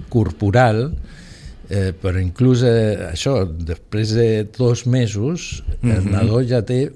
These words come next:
Speaker 1: una, un somriure social, és a dir, que ja es comunica de tal manera amb la mare que, i és una resposta. O sigui, somriu per fer content
Speaker 2: Sí, sí.
Speaker 1: a la mare, per mostrar que, que està bé.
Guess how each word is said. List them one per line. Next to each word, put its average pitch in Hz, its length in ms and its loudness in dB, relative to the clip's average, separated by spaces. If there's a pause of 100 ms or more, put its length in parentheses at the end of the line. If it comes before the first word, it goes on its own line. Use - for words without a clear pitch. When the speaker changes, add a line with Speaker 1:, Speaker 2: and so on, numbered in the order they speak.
Speaker 1:
una, 104 720 -2 (120)
un 107 220 -2
somriure 123 440 0
social, 92 560 -4 (220)
és 95 100 -6
a 90 60 -4
dir, 117 120 -2
que 95 180 -4
ja 113 80 0
es - 260 -2
comunica 120 580 2
de 95 60 -2
tal 117 180 -2
manera 123 320 0
amb 104 100 -2
la 98 100 -4
mare 135 280 0
que, 120 340 -4
i 120 100 2
és 120 120 0
una 131 160 2
resposta. - 640 -6 (480)
O 90 60 -6
sigui, 85 280 -10 (380)
somriu 147 720 -2
per 95 120 -4
fer 143 140 -6
content 123 460 0
Speaker 2:
Sí, 104 140 4
sí. 101 240 2
Speaker 1:
a 90 80 0
la 87 80 -4
mare, 98 300 0 (320)
per 80 120 -6 (380)
mostrar 117 840 -2
que, 98 340 -6
que 95 100 -10
està 107 260 -6
bé. 90 220 -6